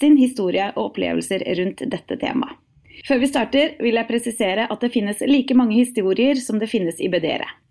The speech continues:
Alle har vi vår unike historie. Og dette er ingen fasit, men en erfaring som er unik for den som eier historien. Med meg i dag så har jeg Elida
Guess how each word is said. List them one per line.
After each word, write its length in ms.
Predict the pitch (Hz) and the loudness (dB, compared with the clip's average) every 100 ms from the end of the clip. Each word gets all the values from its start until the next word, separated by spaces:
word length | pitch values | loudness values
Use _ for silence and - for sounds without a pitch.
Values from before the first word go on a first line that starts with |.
| _ - | _ -4
Alle 280 | 233 214 220 | -2 -2 -2
har 140 | 185 | -2
vi 80 | 220 | -2
vår 160 | 214 - | 0 -2
unike 400 | 208 180 - 214 | -2 -4 -2 -2
historie. 380 | 214 175 165 220 - - - - - | 0 -2 -2 -6 -10 -20 -20 -20 -10
Og 120 | - 233 | 0 0
dette 180 | 294 247 | 2 0
er 80 | |
ingen 220 | 254 226 240 | 2 0 -2
fasit, 480 | 190 - 285 302 - | -4 0 0 0 -2
men 160 | 214 220 | -2 0
en 140 | 226 233 | 0 -4
erfaring 480 | 214 190 170 240 254 | -4 -4 0 2 2
som 160 | 214 202 | 0 -4
er 160 | 208 | -4
unik 480 | - 202 240 370 - - | 0 2 4 2 -2 -6
for 100 | 233 | -2
den 160 | 180 | -2
som 160 | 175 - 170 | -2 -4 -4
eier 260 | 170 175 | -4 -4
historien. 460 | - - - - - _ _ _ _ _ - - - _ 262 | -6 -4 -4 -6 -10 _ _ _ _ _ -20 -20 -20 _ 4
Med 140 | 247 | 4
meg 120 | 254 | 4
i 20 | 262 | 2
dag 160 | 277 277 | 0 0
så 80 | 254 | -2
har 140 | 214 | -2
jeg 160 | 214 240 | -2 -2
Elida 380 | 226 196 196 254 | -2 -2 -2 -2